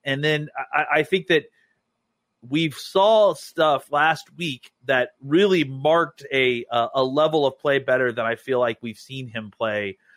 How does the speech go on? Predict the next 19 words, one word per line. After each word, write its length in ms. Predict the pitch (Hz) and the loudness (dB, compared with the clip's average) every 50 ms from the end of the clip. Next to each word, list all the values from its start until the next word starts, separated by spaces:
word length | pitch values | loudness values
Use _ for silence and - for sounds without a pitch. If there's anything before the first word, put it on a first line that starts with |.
| _ _ _ _ | _ _ _ _
uh, 40 | 107 | -4
uh, 360 | 107 107 104 104 87 110 104 | -2 0 0 -2 -2 -2 -4
previously. 720 | - - - 151 143 127 120 117 - - - 117 107 104 | -4 -2 0 0 0 0 -4 -6 -8 -6 -8 -8 -8 -8
So 400 | - - 123 113 110 110 110 - - - - - _ - 139 | -4 -2 -2 0 0 0 -2 -4 -10 -16 -18 -18 _ -4 0
I'm, 260 | 151 170 202 185 - 143 | 0 2 0 0 0 0
I'm 180 | 156 196 220 202 | 0 0 0 -2
excited. 320 | 147 - - 165 160 143 | -4 -2 0 2 2 4
I, 160 | 135 156 175 - | 2 2 2 0
I, 200 | 147 160 180 - - | 0 0 0 0 0
I'm, 240 | 147 175 185 175 - _ _ | 0 0 0 -2 -10 _ _
you 140 | - 151 | -2 0
know, 60 | 135 120 | 0 0
based 320 | 113 156 170 202 202 - | 2 2 2 2 2 2
on 100 | 185 160 | 0 2
what 120 | 160 160 | 2 2
I 120 | 156 147 143 | 2 2 0
saw 360 | - - 151 147 143 139 127 | 0 0 2 2 2 2 2
against 360 | 120 123 117 135 131 - - | -2 -4 -6 -8 -10 -10 -12
the, 120 | - 113 | -16 -16